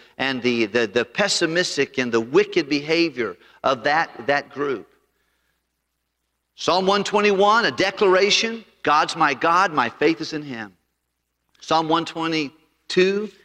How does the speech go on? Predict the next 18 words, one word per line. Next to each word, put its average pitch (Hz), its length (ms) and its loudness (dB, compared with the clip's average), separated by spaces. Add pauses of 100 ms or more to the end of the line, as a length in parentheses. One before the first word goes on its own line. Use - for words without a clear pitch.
(260)
anticipation. 107 960 -4 (920)
"I 117 200 2
was 98 240 -6
glad 123 420 0
when 107 80 -6
they 101 80 -8
said 117 300 -2
unto 117 180 -10
me, 113 260 -4
'Let 104 200 -4
us 95 280 -6
go 107 360 2
into 90 160 -10
the 92 100 -12
house 92 380 -10
of 87 80 -20
the 65 80 -20
Lord.'" 58 100 -20